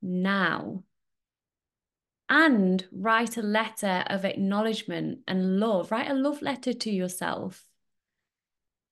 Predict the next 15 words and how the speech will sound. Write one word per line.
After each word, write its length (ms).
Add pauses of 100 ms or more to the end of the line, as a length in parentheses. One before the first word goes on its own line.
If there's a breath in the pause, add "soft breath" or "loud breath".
(180)
And 120
another 320
thing 240
I 80
want 160
to 80
say, 480 (560)
own 380
your 200
story, 1000 (140)
otherwise 720
it 320
will 240
own 340
you. 540